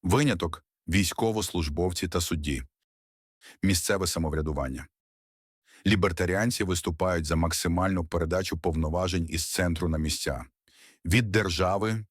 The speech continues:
місцевим громадам і їхнім органам самоврядування. Місцеве самоврядування не входить до системи державної влади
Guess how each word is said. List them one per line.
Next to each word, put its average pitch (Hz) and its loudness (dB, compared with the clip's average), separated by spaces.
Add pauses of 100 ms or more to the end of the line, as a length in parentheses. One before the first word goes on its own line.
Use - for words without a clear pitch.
місцевим 92 0
громадам 90 0
і 90 0
їхнім 90 0
органам 87 0
самоврядування. 76 -2 (560)
Місцеве 147 2
самоврядування 101 2
не 92 2
входить 110 0
до 101 2
системи 95 0
державної 87 0
влади 90 -2